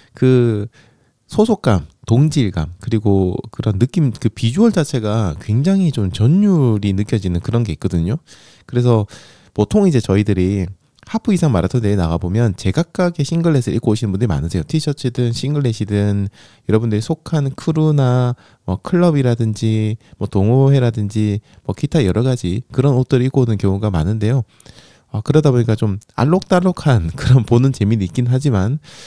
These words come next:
어떨 때는 가끔 그냥 좀 약간 눈이 아프다 이런 느낌도 좀 있어요. 근데 똑같은 옷을 입고 나가면은 뭐 달리기를 할 때 뭔가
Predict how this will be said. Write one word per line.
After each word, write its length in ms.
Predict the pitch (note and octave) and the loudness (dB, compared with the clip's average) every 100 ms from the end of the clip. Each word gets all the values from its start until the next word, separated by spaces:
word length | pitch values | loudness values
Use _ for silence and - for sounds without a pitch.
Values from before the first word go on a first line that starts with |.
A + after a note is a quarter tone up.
| - _ - | -20 _ -6
어떨 220 | - D#3+ | -4 0
때는 240 | G3 F3+ | 0 0
가끔 560 | - G2+ - E3 B2+ A2 _ _ _ _ | -2 -4 -2 -2 -2 -6 _ _ _ _
그냥 220 | - D#3 | 2 2
좀 300 | - C#3+ B2 - - _ _ _ _ _ - | 2 -2 -2 -6 -12 _ _ _ _ _ -20
약간 240 | - C#3 B2 | -6 0 4
눈이 200 | C#3+ F#3+ | 6 4
아프다 280 | - D3 | 2 2
이런 200 | C3 C3 | 2 2
느낌도 280 | C3 C3 A2+ | 0 -2 -2
좀 180 | F#2+ G#2 | 0 0
있어요. 400 | C3 G2+ G2 G2+ - _ _ - | 2 2 2 0 -6 _ _ -6
근데 200 | A2 A2+ | -4 -2
똑같은 580 | - - - - A3+ F3 | -4 -8 -6 -4 -2 -2
옷을 240 | D3 C#3 | -2 -2
입고 120 | C3+ | 0
나가면은 800 | G#2 F2 G#2 G#2+ G2 C#3+ G#2+ D#2 - - - - _ _ - - | 0 0 0 0 0 0 -2 -4 -10 -20 -20 -20 _ _ -20 -16
뭐 80 | - - - | -14 -12 -4
달리기를 440 | G2+ C3+ C#3+ A2+ | 0 2 2 0
할 40 | G#2+ | 0
때 140 | - | -2
뭔가 280 | F#2+ G2+ G2 | -2 -2 -4